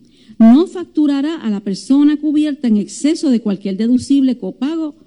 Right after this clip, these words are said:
o coasegurado aplicable a los servicios dentro de la red. Eso es la diferencia para beneficio de los pacientes.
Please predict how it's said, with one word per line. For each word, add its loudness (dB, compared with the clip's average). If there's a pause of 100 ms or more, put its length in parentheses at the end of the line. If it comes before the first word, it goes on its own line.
(120)
o -12
coasegurado -6
aplicable -4
a -2
los -6
servicios -6
dentro -10
de -10
la -10
red. -14 (640)
Eso 0
es -14
la -8
diferencia -8 (760)
para -10
beneficio -12
de -8
los -8
pacientes. -10